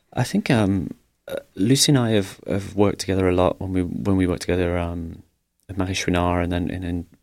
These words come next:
in, in other projects as well. And I think it's, uh, it's because the, the relationship between the, the two of them, between the two characters, is, is so intense. Um, you know, I,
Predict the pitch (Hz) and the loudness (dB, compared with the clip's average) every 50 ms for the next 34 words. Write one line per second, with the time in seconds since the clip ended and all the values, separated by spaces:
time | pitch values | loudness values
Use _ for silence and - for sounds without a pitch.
0 | _ - - 95 90 - - - 92 95 92 92 87 - 85 82 80 69 - - | _ -14 -14 -12 -12 -12 -12 -6 -4 -2 -2 -2 -2 -2 -2 -2 -2 -2 -2 -4
1 | 80 90 92 92 98 92 85 87 85 85 - - 92 90 - - - - - - | -2 0 0 0 2 2 0 0 -2 -2 -2 -2 -2 -2 -4 -6 -6 -6 -4 -2
2 | 82 82 76 82 - - _ - - - - - - - - - _ _ _ _ | -2 -2 -2 -4 -8 -12 _ -20 -20 -20 -20 -20 -20 -20 -20 -20 _ _ _ _
3 | _ _ - - - - 92 - - - - - - - - - _ _ _ _ | _ _ -20 -6 -2 0 0 2 2 0 -2 -2 -2 -4 -8 -10 _ _ _ _
4 | _ _ _ _ _ _ - 98 - - - 113 110 - 95 85 73 - - 95 | _ _ _ _ _ _ -4 -2 0 2 2 2 4 4 2 2 2 2 0 2
5 | 87 87 90 87 87 90 113 - - 90 90 - - 85 - - 85 - - 87 | 2 2 4 4 4 2 2 0 -2 -2 -2 0 0 0 0 -2 -4 -2 -2 -2
6 | 82 85 85 - _ - - 80 - - _ _ _ - - - - - 90 90 | -2 -2 -4 -8 _ -4 -4 -4 -4 -6 _ _ _ -4 -4 -4 2 4 6 6
7 | 92 92 90 85 82 85 82 - - 85 87 85 - - 80 - - 104 110 98 | 6 4 2 0 0 0 -2 -2 -2 -2 -2 -2 -2 -2 -2 2 2 4 4 2
8 | - - 82 87 87 82 - - - - _ - 87 85 - - - - - - | 0 -4 -6 -4 -4 -4 -4 -6 -8 -10 _ -10 -8 -6 -4 -2 -2 2 4 6
9 | 95 95 92 90 85 85 85 - _ _ _ _ _ _ _ _ _ _ _ - | 6 8 6 6 4 2 -2 -8 _ _ _ _ _ _ _ _ _ _ _ -6
10 | 90 90 82 - - - 90 95 95 80 76 - - - - - _ _ _ _ | -6 -4 -4 -4 -4 -2 -2 -2 -2 -2 -2 -4 -6 -6 -8 -14 _ _ _ _
11 | _ _ _ _ _ - - 90 90 85 85 85 82 82 82 82 78 - - _ | _ _ _ _ _ -4 0 0 2 2 2 2 0 0 -2 -2 -4 -6 -8 _
12 | _ _ _ _ _ _ _ _ _ _ _ _ _ _ _ _ - - _ _ | _ _ _ _ _ _ _ _ _ _ _ _ _ _ _ _ -20 -20 _ _
13 | _ - 98 101 98 90 87 - - 98 95 | _ 0 2 4 4 4 4 4 4 2 0